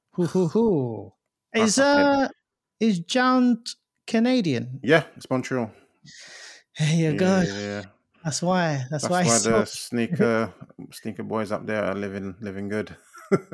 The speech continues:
Speaker 2: But
Speaker 1: Yeah.
Speaker 2: yeah, I, I just hate, um, regional exclusives in general. Like, I think I said, I was saying it on one of the Facebook groups recently, as, like, a New Balance, um, Facebook group. I just hate the fact that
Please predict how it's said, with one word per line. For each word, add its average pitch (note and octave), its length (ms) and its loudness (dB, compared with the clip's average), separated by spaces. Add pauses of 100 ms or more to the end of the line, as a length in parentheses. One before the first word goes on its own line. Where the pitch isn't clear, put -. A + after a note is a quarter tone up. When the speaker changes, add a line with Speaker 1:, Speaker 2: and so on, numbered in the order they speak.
(880)
Speaker 2:
But C#3+ 120 4
Speaker 1:
Yeah. D#3+ 260 8
Speaker 2:
yeah, D3 220 4
I, E3 80 6
I - 20 4
just D#3+ 160 0
hate, D3+ 240 4
um, C3 320 2
regional A#2+ 320 2
exclusives A#2 540 -4
in G#2 80 -4
general. G#2+ 500 0
Like, A#2 300 -2
I - 40 -2
think F3 160 4
I D3 40 4
said, - 180 2
I - 40 2
was G2+ 100 -4
saying C#3 220 0
it A#2+ 40 0
on A#2 120 0
one A2+ 140 2
of G#2 80 -2
the G#2+ 240 2
Facebook - 420 -4
groups - 280 -4
recently, G2+ 380 -6
as, F2+ 100 -8
like, F#2 100 -12
a G2 40 -8
New G2 160 -4
Balance, F#2+ 600 -2
um, F#2 420 -6
Facebook - 440 -12
group. G2 280 -4 (840)
I D3 100 6
just D3 180 -2
hate - 260 0
the G#2+ 80 -6
fact - 420 -4
that G#2+ 360 0